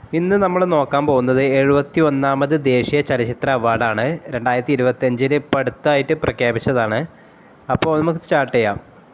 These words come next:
എഴുപത്തി ഒന്നാമത് ദേശീയ ചലച്ചിത്ര അവാർഡ് മികച്ച ചിത്രം ട്വൽത്ത് ഫെയിൽ. മികച്ച ചിത്രം ഏതാണെന്ന് ചോദിച്ചാൽ ട്വൽത്ത് ഫെയിൽ.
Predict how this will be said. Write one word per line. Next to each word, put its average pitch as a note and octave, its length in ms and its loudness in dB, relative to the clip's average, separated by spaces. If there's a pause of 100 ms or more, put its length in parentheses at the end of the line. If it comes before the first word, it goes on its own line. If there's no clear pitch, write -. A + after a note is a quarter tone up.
(880)
എഴുപത്തി E3+ 360 4
ഒന്നാമത് F3+ 580 2 (100)
ദേശീയ D3 420 2
ചലച്ചിത്ര C#3 460 -2
അവാർഡ് A#2+ 540 2
മികച്ച C#3+ 460 0
ചിത്രം B2 460 -2 (680)
ട്വൽത്ത് E3 420 0
ഫെയിൽ. A2+ 440 -2 (440)
മികച്ച C#3 240 -2
ചിത്രം D#3+ 400 2
ഏതാണെന്ന് D3 280 4
ചോദിച്ചാൽ D3 380 0
ട്വൽത്ത് D#3+ 460 -4
ഫെയിൽ. D3+ 400 0